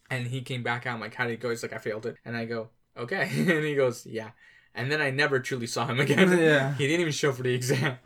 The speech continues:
Speaker 1: But, uh, I remember, uh, so then after that, like, these three girls walked in, and all three of them came out crying.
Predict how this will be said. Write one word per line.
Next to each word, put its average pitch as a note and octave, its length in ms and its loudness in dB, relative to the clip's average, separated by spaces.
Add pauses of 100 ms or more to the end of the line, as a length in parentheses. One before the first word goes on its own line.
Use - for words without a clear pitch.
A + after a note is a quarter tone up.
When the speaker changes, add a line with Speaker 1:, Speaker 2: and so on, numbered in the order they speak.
(460)
Speaker 1:
But, C3 220 4
uh, A#2+ 260 6
I B2+ 60 -2
remember, C3 600 0
uh, A2 280 -2 (220)
so - 180 -4
then C3+ 140 0
after D#3 320 4
that, G#2 320 -2 (400)
like, A2+ 180 -4
these A#2+ 160 -8
three C3+ 180 0
girls B2 300 0
walked A#2 280 -2
in, A#2 300 -6 (400)
and A#2 180 -8
all C3+ 200 2
three B2+ 180 -2
of A2+ 60 0
them A2 120 -4
came G#2+ 180 -8
out F#2+ 120 -8
crying. - 300 -10